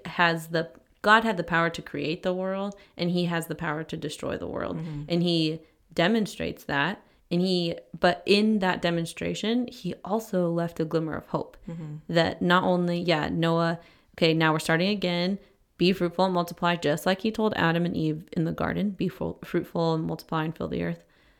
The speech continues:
Speaker 1: Now he's telling him again from Noah, but he's also saying, "I'm not just gonna wipe this out again. This is not gonna happen again. Do your job.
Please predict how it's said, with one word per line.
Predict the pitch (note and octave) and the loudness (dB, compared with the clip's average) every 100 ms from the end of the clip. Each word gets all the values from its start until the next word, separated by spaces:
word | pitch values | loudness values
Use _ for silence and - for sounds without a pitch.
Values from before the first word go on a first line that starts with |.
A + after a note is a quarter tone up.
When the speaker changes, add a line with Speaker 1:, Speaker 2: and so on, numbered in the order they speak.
| _ _ _ - | _ _ _ 0
Speaker 1:
Now | E3+ | 0
he's | D#3+ | 2
telling | - E3 | 0 0
him | E3 E3 | 0 -2
again | E3 G#3 A#3 F3 F#3 G#3+ | 0 2 2 2 -2 -6
from | _ D#3+ E3 | _ -4 0
Noah, | E3+ F3+ D#3+ E3 - - - | 2 2 0 -4 -10 -6 2
but | G3 | 2
he's | G3+ | 6
also | G3+ G3+ G3 | 4 4 -2
saying, | F#3+ F3 E3+ E3 E3 - _ _ | 0 0 2 0 -4 -10 _ _
"I'm | E3+ E3+ | 2 4
not | E3 F#3 | 4 2
just | F#3+ | -2
gonna | G3 F#3 | 0 0
wipe | E3 D#3+ D#3+ - | 2 2 2 -2
this | E3 D#3+ | -4 2
out | D#3 D3+ | 2 2
again. | D3+ - - E3 _ _ | 0 -4 -8 -10 _ _
This | E3 | 2
is | E3 D#3+ | 2 2
not | D#3+ E3 | 0 0
gonna | E3+ | 0
happen | E3+ E3+ E3 D#3+ | 2 -2 0 -2
again. | D3+ D#3+ D#3+ E3 - _ _ | -2 -4 -4 -8 -12 _ _
Do | E3+ | 4
your | F#3+ F#3 | 6 6
job. | D3+ D3 F2 - | 4 2 2 -4